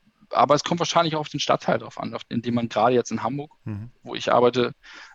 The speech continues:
Speaker 1: ähm, ist es, glaub ich, grad noch mal was anderes als, als Mann in der Kita zu arbeiten, als, keine Ahnung, vielleicht in, in anderen Stadtteilen. Also kann ich mir vorstellen, weil das ist ein sehr, sehr bunter, sehr, sehr diverser und, ähm, ja, politisch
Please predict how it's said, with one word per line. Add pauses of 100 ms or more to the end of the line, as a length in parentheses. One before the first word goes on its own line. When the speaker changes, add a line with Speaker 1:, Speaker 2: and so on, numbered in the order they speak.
Speaker 1:
ähm,
ist
es,
glaub
ich,
grad
noch
mal
was
anderes
als,
als
Mann
in
der
Kita
zu
arbeiten,
als, (100)
keine
Ahnung, (540)
vielleicht
in,
in
anderen
Stadtteilen.
Also
kann
ich
mir
vorstellen,
weil
das
ist
ein
sehr,
sehr
bunter,
sehr,
sehr
diverser
und, (760)
ähm, (280)
ja,
politisch